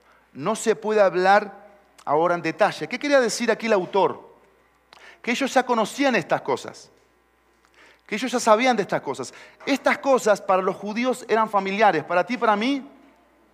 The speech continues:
no lo son. No son cosas familiares hablar del tabernáculo, hablar del santuario, del candelabro, etcétera, etcétera.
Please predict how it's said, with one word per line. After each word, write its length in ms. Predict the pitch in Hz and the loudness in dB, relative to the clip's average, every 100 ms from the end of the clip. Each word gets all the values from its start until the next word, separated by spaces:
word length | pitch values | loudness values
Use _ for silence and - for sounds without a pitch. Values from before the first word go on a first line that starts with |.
| _ _ | _ _
no 200 | 143 165 | -2 0
lo 120 | 185 | 0
son. 440 | - 175 123 95 - _ _ _ _ _ _ _ | 0 0 0 -4 -18 _ _ _ _ _ _ _
No 100 | 190 | -6
son 160 | 233 262 | -4 -2
cosas 260 | 277 233 | 0 -2
familiares 800 | - 160 147 139 127 113 - - _ _ | -2 -4 0 2 2 0 -6 -14 _ _
hablar 420 | 113 117 143 151 | -6 0 2 2
del 180 | 131 120 | 0 -2
tabernáculo, 760 | 120 113 117 180 208 165 156 | 0 0 2 0 0 -2 0
hablar 240 | 143 131 123 | 2 0 -2
del 140 | 113 | -4
santuario, 800 | - 113 135 196 214 165 151 151 - - | -6 -8 -2 2 2 2 -2 -4 -12 -18
del 160 | - 107 | -12 -6
candelabro, 600 | 123 110 120 185 180 139 | -6 -2 2 2 2 -4
etcétera, 400 | 117 151 139 123 | -6 -8 -4 -4
etcétera. 480 | 120 143 123 110 | -2 -6 -6 -10